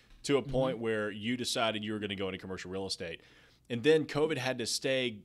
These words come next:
Speaker 1: strong for so long that all of these other firms that I think would have one hundred percent have brought you on in, under normal circumstances were, like, a little too scared to hire. You know, I put under contract one of the biggest deals we've ever done. It's a thirty-two acre mixed use development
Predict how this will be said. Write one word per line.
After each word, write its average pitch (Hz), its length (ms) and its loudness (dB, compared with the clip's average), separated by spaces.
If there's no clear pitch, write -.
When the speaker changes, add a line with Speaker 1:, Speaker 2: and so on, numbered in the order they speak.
Speaker 1:
strong 92 640 -2
for - 160 -10
so 131 260 2
long 120 340 0
that 104 100 -4
all 123 260 0
of 151 60 -4
these 123 180 -2
other 120 220 -2
firms 110 540 -4
that 98 260 -2
I 131 100 -2
think 131 260 -6
would 101 220 -2
have 95 300 -4
one 92 160 -8
hundred 139 360 -6
percent 95 360 -6
have 90 100 -10
brought 90 200 -2
you 87 140 -6
on 90 200 -4
in, 82 120 -10
under 92 200 -6
normal 92 320 -6
circumstances 82 880 -6
were, 101 80 -2
like, 95 260 2
a - 20 -2
little 120 240 0
too 123 240 -2
scared 104 360 -2
to 87 60 -6
hire. 80 460 -8
You 117 80 -4
know, 104 200 0
I 120 120 4
put 139 180 0
under 127 140 -2
contract 107 640 -4
one 110 100 -6
of 104 40 -8
the 95 60 -10
biggest 104 240 -2
deals 101 200 -4
we've 98 140 -6
ever 90 160 -6
done. 82 260 -8
It's 95 120 -6
a 104 60 -8
thirty-two 110 480 -2
acre 101 220 -2
mixed 98 300 -4
use 101 160 -4
development 90 580 -4